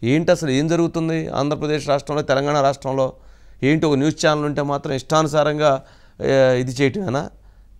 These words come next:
అంటే నేను అంటుంది అతను అలా మాట్లాడతాడని తెలిసినప్పుడు ఆ వ్యక్తిని లైవ్లో తీసుకోకూడదు. అంటే మీరు తిట్టించాలని చెప్పని ఆ వ్యక్తిని తీసుకొని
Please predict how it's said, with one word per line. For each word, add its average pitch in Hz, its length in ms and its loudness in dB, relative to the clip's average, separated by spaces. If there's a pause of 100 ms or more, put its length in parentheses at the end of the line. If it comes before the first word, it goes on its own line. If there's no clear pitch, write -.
(200)
అంటే 190 160 -2
నేను 151 200 0
అంటుంది 175 640 -2 (720)
అతను 175 280 0
అలా 151 220 4
మాట్లాడతాడని 175 760 2
తెలిసినప్పుడు 165 440 -2
ఆ 196 100 0
వ్యక్తిని 180 840 -2 (480)
లైవ్లో 196 320 6
తీసుకోకూడదు. 123 640 -2 (580)
అంటే 170 140 0
మీరు 175 200 4
తిట్టించాలని 190 680 4
చెప్పని 180 220 2
ఆ 175 40 6
వ్యక్తిని 170 360 0
తీసుకొని 165 540 -2